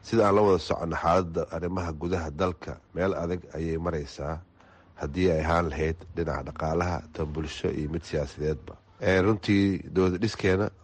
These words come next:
ama soo kabashadeena, ee, dowlad ahaan ama dal ahaanba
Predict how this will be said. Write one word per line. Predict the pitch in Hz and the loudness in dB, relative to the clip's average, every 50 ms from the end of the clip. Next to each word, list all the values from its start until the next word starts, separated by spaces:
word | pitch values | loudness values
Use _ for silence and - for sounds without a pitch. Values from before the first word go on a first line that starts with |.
| - - - - - - - - | -20 -20 -20 -20 -20 -20 -8 -4
ama | 87 92 90 | -4 -4 0
soo | - - 92 | 0 0 2
kabashadeena, | - 104 95 95 - - 123 117 98 85 80 78 - - - | 4 4 4 4 4 2 4 4 4 2 2 -2 -4 -6 -6
ee, | 73 76 76 76 73 73 73 71 67 - - - - - - - - - - - 73 78 | -6 -4 -4 -4 -6 -6 -8 -10 -12 -14 -18 -20 -20 -20 -20 -20 -20 -20 -18 -14 -6 -2
dowlad | 87 85 85 87 82 | 0 0 0 0 0
ahaan | 78 90 98 95 | 2 2 2 2
ama | 85 82 82 | 2 -2 -2
dal | 78 90 78 71 | -2 -2 -4 -2
ahaanba | 71 - - 92 95 90 82 80 | -4 -2 0 0 0 0 0 -4